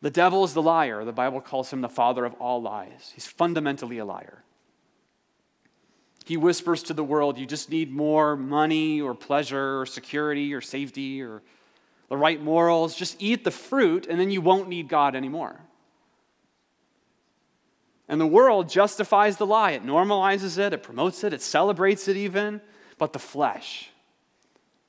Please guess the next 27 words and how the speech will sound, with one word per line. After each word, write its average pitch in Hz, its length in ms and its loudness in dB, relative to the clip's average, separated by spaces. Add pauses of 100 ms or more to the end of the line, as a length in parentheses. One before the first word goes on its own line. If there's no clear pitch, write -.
okay, - 340 -18
our 165 300 0
sinful 156 500 -6
nature 135 420 -8
as 110 140 -10
human 120 240 -10
beings 104 300 -14
makes 120 340 -8
it 110 260 -8 (460)
desirable. 101 880 -14 (680)
I - 60 -20
want 123 460 -8
that. - 480 -20 (880)
I'm - 60 -20
tempted 143 440 -10
by 55 200 -10
that. - 480 -18 (760)
It's 123 160 -12
that 147 160 0
flesh - 540 -4
part - 480 -10
that 123 100 -8
John 143 360 -2
will 135 60 -4
talk - 280 -4
about 131 240 0
later 139 400 -4